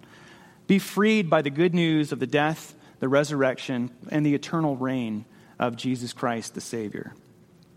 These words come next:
So that's the second word, is rest. The third word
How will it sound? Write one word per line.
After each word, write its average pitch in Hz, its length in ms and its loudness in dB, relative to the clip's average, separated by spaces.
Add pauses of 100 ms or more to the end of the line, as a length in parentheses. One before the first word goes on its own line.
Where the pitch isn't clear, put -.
(340)
So 139 100 0
that's 135 120 0
the 151 60 -4
second 151 300 2
word, 123 160 -2
is 113 100 -8
rest. 123 460 -4 (1040)
The 135 80 -4
third 175 280 4
word 160 420 2